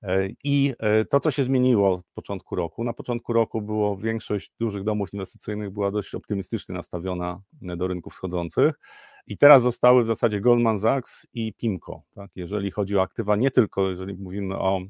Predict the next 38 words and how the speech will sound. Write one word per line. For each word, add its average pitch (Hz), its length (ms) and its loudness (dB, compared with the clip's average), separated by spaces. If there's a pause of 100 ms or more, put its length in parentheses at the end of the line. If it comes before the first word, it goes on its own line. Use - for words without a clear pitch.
(220)
mm, 92 340 -10
akcjach, 127 480 0
ale 110 160 0
również 110 280 -2
jeżeli 107 220 -4
mówimy 104 260 -4
o 104 60 -2
obligacjach. 95 500 -2
Znaczy, 90 200 -10
obligacje 104 480 2
rynków 104 280 -6
wschodzących 110 560 -4 (300)
zachowywały 101 440 0
się 101 100 -8
słabiej, 104 480 2 (500)
e, 95 160 -4 (200)
słabo 95 380 6
zachowywały 95 540 0
się, 110 160 -6
chociaż 101 300 -4
miałyby 107 380 4
zachować 101 440 -4
się 95 100 -10
dobrze. 117 320 4
Oczywiście 110 380 -6
tutaj, 110 360 2 (560)
e, 101 340 0 (260)
silny 139 300 6
dolar 101 340 8
to 95 120 -10
była 95 260 0
jedna 95 280 -2
z 85 60 -10
rzeczy, 101 260 -8
która 98 300 -4
mocno 98 560 -4
utrudniła 95 580 -6
życie, 87 500 -8